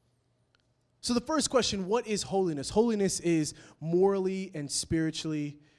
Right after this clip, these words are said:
excellent. It's that high standard, that high bar that God sets because he is pure and blameless. And se-, that second question that we're coming to is, can I be holy? Can I be morally and spiritually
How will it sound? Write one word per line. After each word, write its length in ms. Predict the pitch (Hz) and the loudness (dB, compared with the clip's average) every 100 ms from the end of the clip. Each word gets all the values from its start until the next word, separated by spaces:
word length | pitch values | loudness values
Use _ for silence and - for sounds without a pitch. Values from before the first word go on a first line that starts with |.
| _ _ - | _ _ -8
excellent. 520 | 143 - 131 113 110 _ _ _ _ _ _ _ _ _ _ _ _ _ _ _ _ | -6 -6 -6 -8 -12 _ _ _ _ _ _ _ _ _ _ _ _ _ _ _ _
It's 140 | - | -8
that 100 | 160 | -6
high 300 | - 165 156 | -6 -6 -6
standard, 520 | 147 - 156 139 127 | -6 -4 -2 -2 -4
that 140 | 127 - | -6 -8
high 360 | - 139 139 135 - _ | -8 -6 -8 -10 -20 _
bar 260 | 143 139 135 | -4 -2 -2
that 180 | 127 113 | -4 -4
God 280 | 131 120 | -2 -2
sets 320 | - 139 117 - | -6 -8 -10 -12
because 480 | 131 - 143 131 | -12 -10 -8 -10
he 120 | - 120 | -12 -18
is 120 | 110 | -18
pure 420 | - 131 117 110 _ _ _ _ | -14 -12 -12 -16 _ _ _ _
and 160 | 131 120 | -14 -10
blameless. 440 | 123 131 120 107 - - 151 | -10 -10 -12 -16 -20 -16 -12
And 120 | 160 | -8
se-, 220 | - 214 | 0 4
that 160 | 170 165 | 4 2
second 280 | 240 202 | 0 0
question 340 | - 190 180 165 | 2 2 2 0
that 100 | 139 | -2
we're 80 | 143 | -2
coming 240 | 185 170 | 0 0
to 160 | 156 143 | 2 0
is, 120 | 131 - - | 0 -4 -8
can 260 | - 196 190 | -2 0 0
I 200 | 185 233 | 0 -2
be 120 | 160 | -4
holy? 460 | 131 131 113 113 - _ _ _ _ _ _ | -4 -6 -8 -12 -20 _ _ _ _ _ _
Can 240 | - 233 226 | 4 6 4
I 100 | 233 | 2
be 160 | 202 | 2
morally 640 | 175 170 185 180 165 170 156 | 2 4 4 4 2 0 -2
and 140 | 143 | -4
spiritually 800 | - - 165 156 - 143 135 127 | -2 2 2 2 -2 -2 -2 -4